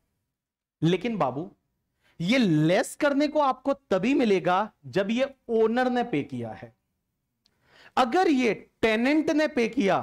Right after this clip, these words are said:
तो ये अलाउ नहीं होगा। अगर ये वाला म्युनिसिपल टैक्स है, ये अगर टेनेंट ने पे किया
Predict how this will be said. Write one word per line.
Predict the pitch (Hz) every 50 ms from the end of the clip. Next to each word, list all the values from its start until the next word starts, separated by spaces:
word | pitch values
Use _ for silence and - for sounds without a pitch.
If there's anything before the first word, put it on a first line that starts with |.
| - - - _ _
तो | - 262
ये | 240 220 196
अलाउ | 151 139 135 135 135
नहीं | 143 160 185
होगा। | 196 202 202 220 214 _ _ _ _ _ _ _ _ _ _ _ _ _ _ _ _ _ -
अगर | 214 220 208 294 330 320
ये | 262 214 208 226
वाला | 233 240 240 240 247 233
म्युनिसिपल | 202 190 190 180 - 208 202 208 214 202
टैक्स | 196 - 160 151 - - -
है, | 147 147 170 190 214 220 - - - - -
ये | 135 131 147 196 254 294
अगर | 302 - 208 226 214 262 262 262 262 - - -
टेनेंट | 190 180 185 196 214 247 269 262 262
ने | 262 285 269
पे | 277 240 233 233
किया | 240 233 226 214 196